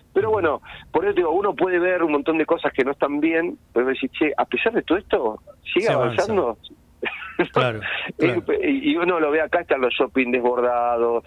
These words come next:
Speaker 2: Ujú.
Speaker 1: no hay alquileres, este, es
Speaker 2: Sí.
Speaker 1: un, realmente un impacto muy grande. Hoy este sábado vamos a estar compartiendo en el programa.
Speaker 2: Eso, a eso quería
Speaker 1: Eh,
Speaker 2: ir, para, para ir
Speaker 1: eh,
Speaker 2: enredando, porque ya nos quedamos sin, sin programa, Darío.
Speaker 1: Sí, te cuento.
Speaker 2: Mañana, Vaca
Speaker 1: El
Speaker 2: Muerta News Radio, ¿qué tenemos?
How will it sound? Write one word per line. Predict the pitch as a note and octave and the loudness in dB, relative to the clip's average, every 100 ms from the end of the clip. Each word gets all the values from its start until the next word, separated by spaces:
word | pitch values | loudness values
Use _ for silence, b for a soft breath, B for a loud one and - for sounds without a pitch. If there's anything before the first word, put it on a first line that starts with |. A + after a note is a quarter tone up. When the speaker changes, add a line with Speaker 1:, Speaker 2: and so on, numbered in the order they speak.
| B | B
Speaker 2:
Ujú. | A#2 G#2+ | -8 -2
Speaker 1:
no | C3 | 0
hay | C3 | 0
alquileres, | A2+ - A#2+ A#2 A#2 A#2 A2+ A2+ A2 b b b - | 0 0 0 2 2 2 2 0 -2 b b b -4
este, | G#2+ G#2 - A2 G#2+ G#2+ G#2+ F2 - | -2 -2 -2 0 0 0 0 -2 -4
es | C3 - | -8 -10
Speaker 2:
Sí. | - G#2+ | -10 -4
Speaker 1:
un, | A#2+ | -2
realmente | A2+ B2+ C3 D3 D3 | 0 0 0 0 0
un | C3+ | 0
impacto | B2+ C#3 C#3+ C#3 | 0 -2 -2 -2
muy | C3 B2 | 0 0
grande. | C#3 D3 D#3 - - _ _ _ _ - - - - | 0 0 -4 -6 -16 _ _ _ _ -20 -20 -20 -6
Hoy | C#3 C#3 | -2 0
este | D#3+ | 0
sábado | - E3 D#3+ | 0 0 0
vamos | C3 | 0
a | |
estar | C3 B2+ | 0 0
compartiendo | B2 A2 G#2+ C3 B2+ | 0 0 0 0 0
en | A#2 | 0
el | |
programa. | - A2 B2+ C#3 D3 | 0 0 0 0 -2
Speaker 2:
Eso, | E3+ F3 D3 | 0 0 0
a | D#3 | 0
eso | E3+ G3 | 0 2
quería | D#3+ D3+ | 2 4
Speaker 1:
Eh, | C#3+ | 4
Speaker 2:
ir, | B2 A2 | 2 0
para, | - C3+ B2 | -2 -2 0
para | C#3 C#3 | 0 2
ir | D#3 | 2
Speaker 1:
eh, | - | 2
Speaker 2:
enredando, | B2 B2 C3+ D#3 F3 | 2 4 4 4 4
porque | C#3+ C#3 | 2 0
ya | D3+ | 0
nos | D3 | 0
quedamos | D3 D3+ C#3+ - | 0 0 0 0
sin, | D3 C#3+ B2+ | 2 2 0
sin | - D#3 | -2 -4
programa, | C3+ C#3 C#3 B2+ B2 | 0 0 2 2 0
Darío. | A#2 B2+ C#3 | 0 0 2
Speaker 1:
Sí, | D#3 D3+ C#3+ - | 2 2 0 -2
te | A#2+ | -2
cuento. | D3+ C#3+ C3+ | -2 2 2
Speaker 2:
Mañana, | D3+ F#3 D#3+ C#3+ | 4 4 2 2
Vaca | E3 F#3 E3+ | 2 2 2
Speaker 1:
El | E3 | 2
Speaker 2:
Muerta | F#3+ E3+ E3 | 0 0 0
News | D#3+ F3 C#3+ | 2 0 0
Radio, | D#3 C#3 A#2 A#2 | 2 2 0 -2
¿qué | A2+ | -4
tenemos? | F3+ D#3 A#2+ F2+ - | -2 -2 -4 -8 -14